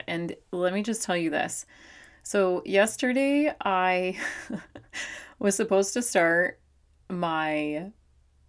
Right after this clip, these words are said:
workshop inside of the Facebook group live, and my internet went down. And so I had to totally scramble. As you guys know, i-, if you haven't listened to yesterday's podcast, I talk about it a little bit in there.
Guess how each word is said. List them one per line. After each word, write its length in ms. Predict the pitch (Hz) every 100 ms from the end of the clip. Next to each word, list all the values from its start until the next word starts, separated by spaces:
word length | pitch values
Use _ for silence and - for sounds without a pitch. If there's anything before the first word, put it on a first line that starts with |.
| - - - -
workshop 560 | 180 180 160 156 151 -
inside 340 | 175 165 165
of 60 | 165
the 180 | 180 160
Facebook 320 | 156 - -
group 500 | - 147 151 - -
live, 520 | 180 156 143 151 165 - _
and 460 | 170 160 156 151 151
my 120 | 170
internet 340 | - 165 156 135
went 140 | -
down. 380 | - 104 156 165 -
And 160 | 170 160
so 180 | 151
I 120 | - 156
had 160 | 160
to 60 | 151
totally 320 | - 190 220
scramble. 760 | 220 185 175 185 165 170 170 - _
As 160 | 151 165
you 80 | 165
guys 160 | 165
know, 320 | 156 143 151 -
i-, 160 | - - -
if 160 | 170
you 60 | 175
haven't 260 | 170 156 -
listened 320 | 156 156 151
to 180 | - -
yesterday's 380 | 143 - 147
podcast, 480 | - 143 143 156 -
I 60 | -
talk 240 | - -
about 200 | - -
it 40 | 127
a 40 |
little 140 | 131
bit 160 | 127 -
in 120 | 107
there. 240 | 95 101